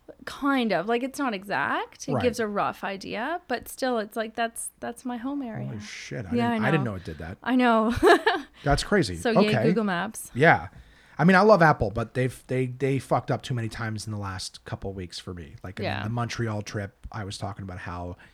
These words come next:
Speaker 2: it, it led me astray right into a bunch of shitty traffic. Told me I was gonna save time. And it's done that to me before.
Speaker 1: Yeah.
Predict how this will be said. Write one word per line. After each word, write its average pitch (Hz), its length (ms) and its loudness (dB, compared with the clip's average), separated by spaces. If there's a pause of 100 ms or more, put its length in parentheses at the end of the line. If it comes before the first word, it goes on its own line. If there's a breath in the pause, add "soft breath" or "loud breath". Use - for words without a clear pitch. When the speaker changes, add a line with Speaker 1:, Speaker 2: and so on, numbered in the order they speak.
(540 soft breath)
Speaker 2:
it, 92 220 -10
it 107 160 -8
led 107 260 -8
me 107 160 -8
astray 95 520 -8
right 117 360 -2
into 104 260 -8
a 98 60 -6
bunch 98 260 -8
of 95 220 -14
shitty 101 320 -6
traffic. 101 320 -10
Told 127 140 -2
me 127 60 -2
I - 20 -4
was 107 120 -6
gonna 110 80 -8
save 107 280 -8
time. 110 180 -12
And 160 100 -2
it's 170 100 -2
done 240 140 -4
that 175 120 -4
to 143 40 -6
me 127 80 -4
before. 110 320 -12
Speaker 1:
Yeah. 170 400 -8